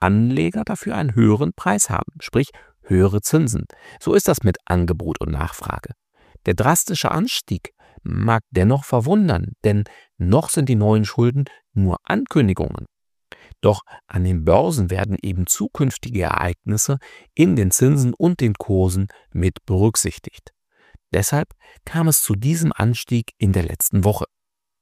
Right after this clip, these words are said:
Als Zinsorakel habe ich hierzu auch einen Sonderpodcast, äh, letzte Woche gemacht, denn das hat, äh, sofort auch Auswirkungen auf die Kreditzinsen gehabt.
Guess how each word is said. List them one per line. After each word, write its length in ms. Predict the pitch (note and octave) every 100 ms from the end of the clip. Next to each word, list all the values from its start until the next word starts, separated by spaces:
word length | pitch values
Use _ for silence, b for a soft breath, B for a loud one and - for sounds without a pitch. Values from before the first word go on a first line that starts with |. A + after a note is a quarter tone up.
| _ b b b b
Als 360 | - F2 E2+ - -
Zinsorakel 720 | - G3+ - C#3 C#3 C#3+ C3
habe 180 | C3
ich 60 | B2
hierzu 340 | C3 - C3+
auch 200 | - C#3+
einen 300 | - A2 G2 F#2 B B
Sonderpodcast, 880 | G#2+ A#2+ D3+ - F#2+ - F2+ F2 - B B B
äh, 140 | - -
letzte 360 | F#2+ F#2 - F#2
Woche 180 | F#2+
gemacht, 300 | F#2+ G2+ C3+ -
denn 180 | - A2
das 220 | A2 -
hat, 100 | C3+
äh, 160 | - - -
sofort 640 | G2+ G#2 - C3 C#3 -
auch 140 | A2+
Auswirkungen 720 | - A#2 C#3 - C3+ - A#2+ A2+ B B _
auf 200 | F#2 -
die 120 | A2
Kreditzinsen 640 | - A2 B2 - G2 E2+
gehabt. 340 | E2+ - -